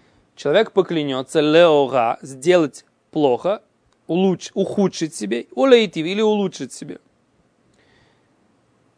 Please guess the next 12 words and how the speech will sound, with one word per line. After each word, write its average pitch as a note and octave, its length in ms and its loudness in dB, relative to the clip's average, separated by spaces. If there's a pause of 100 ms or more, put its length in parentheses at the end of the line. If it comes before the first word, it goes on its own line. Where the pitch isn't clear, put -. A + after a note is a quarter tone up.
(540)
И D3 300 -2
из C3+ 140 -4
этого A3+ 280 -2
учатся B3 460 -2
как D#3+ 180 -6
бы D#3 100 0
два E3 320 6
вида, F#3 240 -2
говорит B2+ 240 -6
Раши. - 320 -10 (400)
Это F#3 200 -12
Гемара, C#3 320 -2